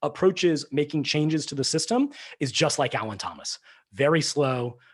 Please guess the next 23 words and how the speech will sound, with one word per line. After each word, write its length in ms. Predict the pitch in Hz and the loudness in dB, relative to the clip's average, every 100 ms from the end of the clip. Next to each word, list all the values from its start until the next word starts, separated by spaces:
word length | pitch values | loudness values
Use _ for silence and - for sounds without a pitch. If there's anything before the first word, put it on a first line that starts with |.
| _ | _
very 320 | 107 147 160 | 0 4 4
thoughtful, 640 | - 139 - - 131 120 - _ | 2 -2 -2 -2 -2 -2 -10 _
very 400 | 110 135 151 160 | -4 2 4 4
deliberate, 600 | 156 131 127 123 123 123 _ | 2 0 0 0 -4 -6 _
very 320 | - 143 165 | 2 4 4
methodical, 760 | 165 - 131 123 117 123 107 98 | 2 2 0 0 0 -4 -6 -10
very 360 | 98 131 165 165 | -4 2 2 2
incremental. 800 | 160 - 156 117 110 113 117 - - - | -2 0 0 0 -4 -6 -6 -8 -20 0
There 260 | 139 139 151 | 0 2 4
aren't 240 | 156 156 - _ _ - | 4 2 -6 _ _ -8
large 400 | 147 175 156 143 | 0 2 2 0
scale 420 | - 165 151 131 | 0 2 4 2
wholesale 640 | - - 170 165 175 160 147 | 0 2 4 4 2 2 2
changes 420 | - 147 143 131 | 0 0 0 -2
to 120 | 147 | -4
the 80 | 135 | -2
system 420 | 160 147 185 180 | 0 0 0 0
to 140 | 143 | -2
try 260 | 113 135 135 | -4 -2 -2
and 80 | 131 | 0
add 220 | 127 131 | -2 0
more 160 | 131 120 | -2 -4
features. 440 | 165 160 247 | -4 -6 -6